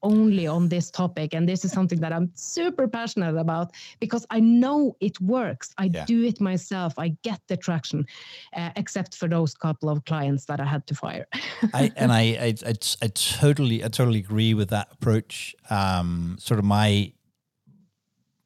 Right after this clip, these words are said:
Speaker 2: top advice when people ask about this is spend the time getting to know what is the, what, what are, what are the goals of this business? What is the strategy? What is the,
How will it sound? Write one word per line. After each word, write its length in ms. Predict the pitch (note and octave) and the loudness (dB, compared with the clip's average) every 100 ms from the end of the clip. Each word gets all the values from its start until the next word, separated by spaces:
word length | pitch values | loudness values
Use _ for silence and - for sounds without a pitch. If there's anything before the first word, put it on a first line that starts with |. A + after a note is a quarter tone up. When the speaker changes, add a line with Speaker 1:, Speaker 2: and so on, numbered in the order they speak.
| _ _ _ - | _ _ _ -6
Speaker 2:
top 280 | B2 B2 | 0 0
advice 680 | G#2+ F#2+ F#2+ G2 F2+ - - | 0 -6 -2 0 0 -2 -4
when 260 | F#2+ F2 D#2+ | -2 -2 -2
people 500 | - G2 F2+ F2 E2 | -4 -4 -2 -2 0
ask 320 | F2 E2+ - | 0 0 -4
about 200 | F2 - | -6 -4
this 280 | G2 F#2 - | -2 -2 -2
is 400 | A2 G#2 F#2+ - - - - _ _ _ _ _ _ _ _ _ _ _ _ _ _ _ _ - | -2 0 -2 -8 -20 -20 -20 _ _ _ _ _ _ _ _ _ _ _ _ _ _ _ _ -8
spend 480 | - - C#3+ D3 - - | -6 0 4 4 4 -8
the 120 | G2 _ | -12 _
time 640 | - - A2+ B2 B2 B2+ A#2+ | -12 -4 0 4 4 4 2
getting 320 | A2 G2+ G2 | 0 0 0
to 140 | - | 0
know 360 | F#2+ F#2+ G#2 A2 | 0 2 4 4
what 240 | G#2+ G#2 | 4 2
is 260 | G2+ F#2 - - | 0 -2 -6 -2
the, 340 | G2 F#2 E2 - _ _ _ - | 0 0 -2 -8 _ _ _ -10
what, 240 | B2 - | -10 -6
what 200 | C3 B2 | -2 0
are, 60 | A#2 | 0
what 180 | B2+ B2+ | 0 0
are 80 | |
the 120 | G2+ - - | -2 -4 2
goals 840 | A2 A#2 A#2+ B2 B2 B2+ - - | 4 6 6 4 2 0 -4 -8
of 160 | A#2+ G#2 | -6 -2
this 180 | A2 | -2
business? 540 | - B2+ - - B2 - | -2 -2 -2 -4 -6 -6
What 120 | G#2 | -6
is 120 | G#2 | -6
the 60 | F#2 | -4
strategy? 800 | - - A#2 A#2 G#2+ A2 G#2 G#2 | -4 -2 0 0 -2 0 2 2
What 180 | A2 | 2
is 200 | A#2 G#2 | 0 0
the, 280 | - G#2 F2 | 0 2 0